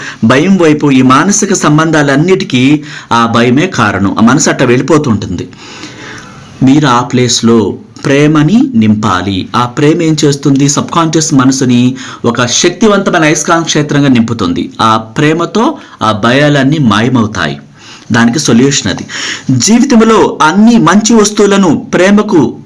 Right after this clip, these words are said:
మీ కోరికకు, అనురాగానికి సంబంధించిన విలువైన వాటిని మీరు ఆలోచించండి.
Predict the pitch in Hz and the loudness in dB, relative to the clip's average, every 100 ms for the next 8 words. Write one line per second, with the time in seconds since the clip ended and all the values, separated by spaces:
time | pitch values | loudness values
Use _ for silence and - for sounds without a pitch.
0 | - - 139 151 151 165 185 196 180 180 | -20 -4 0 2 2 2 2 2 0 2
1 | 135 127 156 175 185 180 170 165 156 151 | 2 2 2 2 0 0 -2 0 2 2
2 | 147 147 127 151 185 196 170 147 143 143 | 2 0 2 2 2 0 0 0 -2 0
3 | 147 139 131 120 135 131 117 113 107 98 | 0 2 0 0 0 -2 -2 0 0 0
4 | 76 | -2